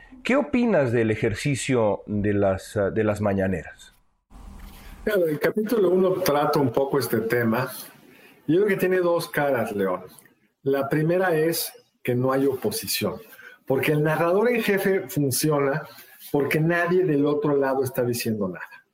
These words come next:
Speaker 1: Así es.
Speaker 2: Eso no nos lo olvidemos. ¿Por qué Peña Nieto,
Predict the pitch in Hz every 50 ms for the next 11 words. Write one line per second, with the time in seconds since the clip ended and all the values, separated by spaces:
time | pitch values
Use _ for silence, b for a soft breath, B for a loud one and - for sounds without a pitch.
0 | _ _ - 127 110 123 117 92 - - - 139 135 180 180 170 170 180 196 214
1 | 220 202 202 185 156 139 143 143 139 147 139 127 117 107 - - B B B B
2 | B B B B _ 156 151 151 226 226 220 240 226 226 202 190 180 180 180 185
3 | 185 190 - 180 180 180 -